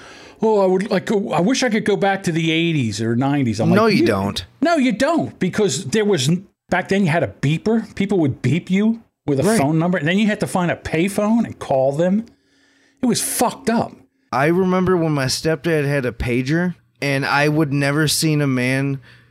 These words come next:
Speaker 2: start to begin to melt down more when it started to go off.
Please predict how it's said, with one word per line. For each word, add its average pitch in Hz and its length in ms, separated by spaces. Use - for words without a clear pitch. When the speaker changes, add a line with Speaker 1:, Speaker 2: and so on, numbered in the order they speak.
Speaker 2:
start 139 360
to 135 100
begin 131 380
to 127 60
melt 120 360
down 127 300
more 117 440
when 123 240
it 117 120
started 117 400
to 107 60
go 104 240
off. 95 360